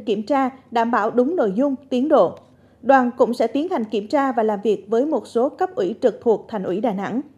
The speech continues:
Tại buổi làm việc, Bí thư Thành ủy Nguyễn Văn Quảng thống nhất với đề cương kiểm tra, đồng thời đề nghị bổ sung thêm về nhiệm vụ và giải pháp thời gian tới,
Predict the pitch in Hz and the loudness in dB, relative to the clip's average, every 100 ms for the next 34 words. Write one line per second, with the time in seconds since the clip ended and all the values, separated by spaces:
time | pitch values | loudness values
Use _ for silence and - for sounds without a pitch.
0 | _ _ _ - 247 220 220 285 220 240 | _ _ _ -2 0 2 2 2 2 2
1 | 208 - _ - 294 349 285 254 220 208 | 2 -4 _ -6 -2 0 0 -2 -2 0
2 | 247 226 262 247 196 226 262 269 330 392 | 0 0 -2 0 0 0 -4 -4 -2 -4
3 | - 294 269 214 262 247 196 214 254 247 | 0 0 2 0 0 0 -2 0 0 0
4 | 240 - _ 233 254 240 262 247 233 240 | -2 -16 _ 0 2 4 4 4 2 0
5 | 214 202 214 311 285 277 269 254 226 202 | 0 0 -2 -2 -2 0 2 2 2 2
6 | 220 180 220 180 - - - 254 240 214 | -2 0 2 2 -2 -16 -2 2 2 2
7 | 220 214 311 359 240 196 226 226 240 | 0 0 -2 -2 -2 -2 0 2 2